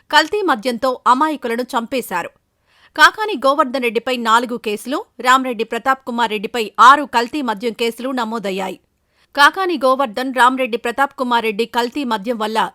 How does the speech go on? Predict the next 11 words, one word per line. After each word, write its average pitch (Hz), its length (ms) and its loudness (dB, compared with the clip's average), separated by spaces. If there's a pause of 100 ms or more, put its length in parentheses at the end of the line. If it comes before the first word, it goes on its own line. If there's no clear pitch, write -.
సర్వేపల్లిలో 269 880 -2
ఐదుగురు, 247 580 -2
కావలిలో 254 520 4
ఒకరు 240 320 -4
ప్రాణాలు 262 500 0
కోల్పోయారు. 202 640 -6 (580)
వందలాది 320 480 0
మంది 247 260 -4
తీవ్ర 269 320 -4
అనారోగ్యానికి 240 760 -2
గురయ్యారు. 208 480 -6